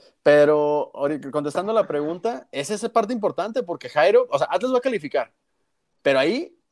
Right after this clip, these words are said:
ya no está Jairo. Entonces, se tiene que ver quién va a ser ese,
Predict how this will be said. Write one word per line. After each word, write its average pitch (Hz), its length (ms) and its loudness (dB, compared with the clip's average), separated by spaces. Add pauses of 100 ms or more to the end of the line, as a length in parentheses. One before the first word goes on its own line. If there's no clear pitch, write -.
(240)
ya 135 240 -2
no 170 60 -2
está 170 140 -4
Jairo. 180 400 -2 (520)
Entonces, 143 680 0 (280)
se - 140 -8
tiene 127 300 2
que 170 120 4
ver 196 140 4
quién 185 220 0
va 185 60 2
a - 20 2
ser 190 180 0
ese, 160 960 2